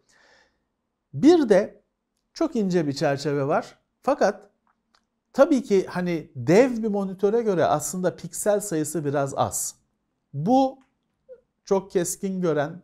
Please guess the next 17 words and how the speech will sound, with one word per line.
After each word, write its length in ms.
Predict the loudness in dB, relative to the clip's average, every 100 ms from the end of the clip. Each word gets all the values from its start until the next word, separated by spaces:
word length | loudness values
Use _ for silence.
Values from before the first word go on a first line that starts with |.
| _
ya 120 | -6
da 100 | -4
çok 280 | -4 -8 -6
ince 320 | -6 -2 -2
bir 60 | -2
şeyler 380 | -4 -4 -2 -4
yapan 260 | -4 -4
arkadaşlar 760 | -6 -6 -4 -4 -4 -4 -4 -2
belki 520 | -4 -2 -4 -4 -10 _
kafaya 400 | -6 -2 0 0
takabilirler. 720 | 0 0 -2 -2 -2 -2 -4 -8 _ -20 -20 _ _ 2
Kavisli 500 | 4 4 2 -2 0
ekranlarda 840 | 0 0 -2 -2 -2 -2 -2 -4
çok 280 | 0 -2 0
gözüken 500 | -2 0 -2 -2 -2
bir 80 | -4
fenomen. 520 | -2 -4 -4 -6